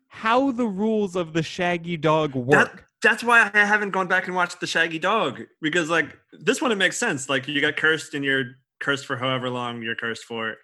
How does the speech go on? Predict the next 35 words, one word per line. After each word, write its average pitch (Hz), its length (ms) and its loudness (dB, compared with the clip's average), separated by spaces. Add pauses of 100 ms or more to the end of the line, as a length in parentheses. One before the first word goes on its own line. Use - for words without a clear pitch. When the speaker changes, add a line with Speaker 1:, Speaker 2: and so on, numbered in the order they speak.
(160)
Speaker 1:
Yeah, 170 180 0
so 185 160 -4
let, 202 220 -2
let's, 196 340 -2
let's 196 200 -4
walk 196 180 0
through 123 160 0
it. 107 60 -8
So 175 200 2
the 165 200 -2
original 214 360 0
Shaggy 165 320 -4
Dog, 110 340 -2 (320)
the 160 80 0
rule 202 360 0
was 131 400 2 (280)
if 131 220 -8
you, 143 200 2
if 143 240 -2
he, 160 200 -8 (100)
if, 139 260 -2 (120)
uh, 123 300 0
Wilby 160 420 -2
read 156 400 -4
the 208 80 0
transcription 165 840 -6
on 147 200 0
this 147 200 -4
magical 143 540 0
ring, 117 460 -2 (360)
he 143 460 -2 (600)
turned 208 360 -4
in, 165 400 -4 (320)
he 180 140 -8
would 165 140 -2